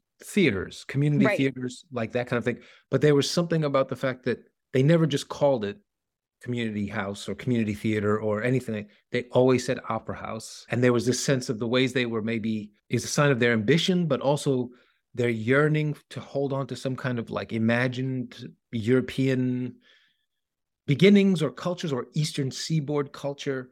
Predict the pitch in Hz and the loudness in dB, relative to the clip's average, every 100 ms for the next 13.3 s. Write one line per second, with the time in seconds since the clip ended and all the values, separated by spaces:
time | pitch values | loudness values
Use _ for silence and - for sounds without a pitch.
0 | - 113 131 127 120 120 113 117 113 110 | -8 -2 0 0 0 2 2 0 -2 -4
1 | - - 107 104 104 - - 110 92 95 | -6 -6 -6 -6 -8 -8 -2 -2 0 -2
2 | 92 - 55 - _ _ _ _ _ _ | -4 -10 -14 -18 _ _ _ _ _ _
3 | _ _ 196 190 - 214 214 190 185 196 | _ _ -2 -2 0 2 2 2 0 0
4 | 202 208 196 180 196 208 196 185 - 196 | -2 -2 -2 -4 -4 -2 -2 -6 -4 -2
5 | 175 - - 190 - 170 180 - - 202 | -2 -8 -4 -4 -2 -2 -4 -4 -6 -2
6 | 175 170 160 165 156 202 165 175 170 - | 0 0 0 -2 -4 -4 -4 -4 -6 -6
7 | 165 160 160 - _ _ - 202 175 175 | -4 -4 -6 -10 _ _ -4 -2 -2 -2
8 | 170 170 - - - _ _ - _ _ | -2 -4 -10 -12 -20 _ _ -20 _ _
9 | _ _ - 147 151 160 139 185 151 139 | _ _ 2 4 6 4 6 4 4 2
10 | 135 95 - _ _ _ - 135 147 143 | 0 -2 -10 _ _ _ -2 2 4 4
11 | 180 160 156 147 139 139 131 117 - - | 4 4 2 2 2 0 -2 -8 -12 -2
12 | 143 151 151 151 131 139 139 120 113 107 | 2 4 4 2 -2 -4 -4 -4 -6 -8
13 | 117 104 107 | -8 -8 -10